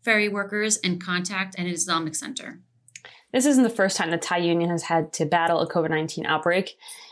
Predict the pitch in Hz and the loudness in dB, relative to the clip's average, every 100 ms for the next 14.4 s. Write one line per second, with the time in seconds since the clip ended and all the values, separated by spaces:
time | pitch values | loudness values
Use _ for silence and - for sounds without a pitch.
0 | - - 190 196 202 202 202 196 190 208 | -20 -4 0 2 4 2 2 0 0 2
1 | 202 190 196 185 185 185 170 165 - - | 2 2 0 0 0 0 0 0 0 0
2 | 165 165 170 170 165 160 160 - 190 - | 0 0 2 2 2 0 0 -2 -2 0
3 | 170 175 175 175 165 165 - 165 156 156 | -2 0 -2 -4 -2 -2 2 2 2 0
4 | 185 220 196 175 175 - - - - 185 | 2 2 2 0 -2 -12 -20 -16 -2 0
5 | 185 208 226 233 208 180 185 170 160 170 | 2 2 4 4 2 2 2 4 2 0
6 | 151 - 160 160 64 - - _ _ _ | -4 0 0 0 -2 -4 -8 _ _ _
7 | _ _ _ _ - 240 220 202 190 185 | _ _ _ _ 0 4 6 4 4 0
8 | 190 - 190 180 170 - 214 240 226 190 | -2 0 0 0 -2 0 2 2 2 0
9 | - 175 170 175 165 160 165 160 156 170 | 2 0 2 2 2 2 2 0 -2 -2
10 | 165 165 160 165 156 - 165 160 - 160 | 0 0 0 0 -2 -2 -2 -2 -2 -2
11 | 165 160 160 156 175 - 170 - 190 - | 0 -2 0 0 0 0 -2 0 0 0
12 | 180 170 165 160 156 - - - _ - | -2 -2 -2 -2 -4 -12 -20 -20 _ -4
13 | 175 196 185 175 170 165 170 - 165 160 | -2 0 0 2 2 2 0 -4 -2 -2
14 | - - 190 | -4 -2 -4